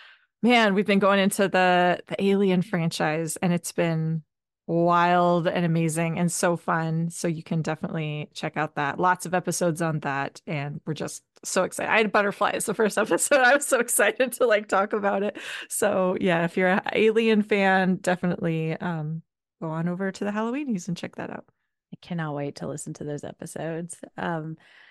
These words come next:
Speaker 2: and you can find me at Jen Ferratu on, yeah, I guess mostly Instagram, but just, you know, everywhere.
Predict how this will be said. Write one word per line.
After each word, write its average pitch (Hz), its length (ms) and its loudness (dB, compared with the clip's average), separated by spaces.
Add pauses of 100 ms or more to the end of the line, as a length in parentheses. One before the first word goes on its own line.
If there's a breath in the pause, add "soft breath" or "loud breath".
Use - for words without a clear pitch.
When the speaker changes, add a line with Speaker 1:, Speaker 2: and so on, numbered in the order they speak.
(440 soft breath)
Speaker 2:
and 220 120 2
you 226 60 4
can 233 180 0
find 208 220 2
me 196 160 2
at 190 100 -2
Jen 180 160 -2
Ferratu 160 880 -2
on, 147 380 -4
yeah, 160 300 -2
I 156 80 -4
guess 147 200 -8
mostly 196 380 -2
Instagram, 151 640 -4
but 156 260 -4
just, - 320 -8 (140)
you 175 160 -10
know, 151 180 -12
everywhere. 139 440 -14